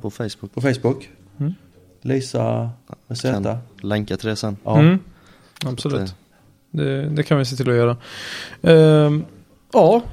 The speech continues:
Speaker 3: jag tror inte jag har supermycket nyheter. Vi ska, ehm, eh, vi närmar oss Elmia, den planeringen. Vi närmar oss, eh, mycket annat roligt. Nu börjar vi komma, just det här med dekorerna som Johan sitter och jobbar med nu.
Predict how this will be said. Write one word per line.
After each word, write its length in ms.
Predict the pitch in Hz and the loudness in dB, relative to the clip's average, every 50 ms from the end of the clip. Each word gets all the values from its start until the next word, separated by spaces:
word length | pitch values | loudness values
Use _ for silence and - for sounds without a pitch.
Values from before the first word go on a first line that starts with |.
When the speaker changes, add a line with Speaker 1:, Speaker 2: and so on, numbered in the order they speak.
| - - - | -16 -14 -8
Speaker 3:
jag 280 | 156 175 185 208 220 214 | -2 2 2 2 2 0
tror 200 | - 240 247 233 | 0 -2 0 2
inte 220 | 226 208 196 - | 2 2 4 4
jag 40 | 214 202 | 4 4
har 100 | 202 196 | 4 2
supermycket 600 | - - - - 214 170 180 185 185 170 - 190 | 2 0 0 0 0 0 2 0 0 2 2 2
nyheter. 360 | 185 180 170 170 160 165 175 | 4 6 4 4 4 2 2
Vi 340 | 165 165 185 190 196 190 185 | 2 4 4 4 4 2 2
ska, 680 | 170 - - _ - - 185 180 180 180 180 180 180 180 | 0 0 -6 _ 0 2 4 6 6 6 6 6 4 4
ehm, 460 | 180 175 175 175 175 170 170 170 165 - - _ _ _ _ _ _ _ _ _ _ _ _ _ _ _ _ _ _ _ _ _ - 185 175 | 4 4 2 2 2 2 0 -2 -4 -6 -12 _ _ _ _ _ _ _ _ _ _ _ _ _ _ _ _ _ _ _ _ _ -12 -10 -6
eh, 1120 | - 143 151 151 151 147 147 147 147 147 147 147 147 147 147 147 147 147 147 143 143 143 - - - _ _ _ - | -4 -2 0 0 0 2 2 2 2 2 2 2 0 0 0 0 0 0 0 0 -2 -2 -4 -8 -10 _ _ _ -10
vi 180 | - 151 156 | -4 0 4
närmar 340 | 165 170 170 165 160 156 156 | 4 6 6 6 4 4 4
oss 200 | 156 160 160 - | 4 4 2 2
Elmia, 560 | - 156 151 147 151 151 151 151 156 160 160 151 - | 2 2 4 4 4 4 6 6 6 4 4 2 2
den 200 | - 160 156 156 | 2 4 4 4
planeringen. 600 | - 165 160 160 156 156 151 151 151 156 160 165 | 2 2 4 4 4 4 4 4 4 4 4 4
Vi 60 | 160 | 4
närmar 320 | 156 156 151 151 151 151 | 4 4 4 4 4 4
oss, 360 | 151 151 147 - - - - - | 2 2 0 0 -4 -4 -2 2
eh, 260 | 147 147 143 143 139 - - - - - - - | 4 4 4 4 2 0 -4 -18 -18 -18 -12 -2
mycket 260 | - 170 165 160 175 156 | 2 2 4 4 4 4
annat 220 | 147 151 156 - | 4 2 4 6
roligt. 540 | 160 160 160 147 143 151 160 160 - - - - | 6 6 6 6 6 4 4 2 0 -8 -4 0
Nu 120 | 151 151 | 2 4
börjar 180 | 147 156 156 147 | 6 6 4 4
vi 120 | 143 151 | 4 0
komma, 540 | 147 - 160 151 147 147 147 147 147 143 147 | 0 2 2 2 4 4 4 4 2 2 2
just 240 | 143 147 147 - - | 0 -2 -2 0 2
det 60 | 151 | 4
här 80 | 147 | 4
med 140 | 143 147 143 | 4 4 4
dekorerna 560 | 143 151 - - 170 151 147 143 143 147 151 | 2 2 2 4 4 6 6 4 4 4 2
som 120 | 151 151 151 | 2 2 2
Johan 300 | 151 147 143 143 151 151 | 4 4 4 4 2 0
sitter 220 | - - - 143 | 0 -2 -2 2
och 40 | 147 | 2
jobbar 180 | 147 139 147 143 | 2 4 2 2
med 180 | 143 143 143 143 | 2 2 2 4
nu. 240 | 143 147 151 160 | 4 4 4 2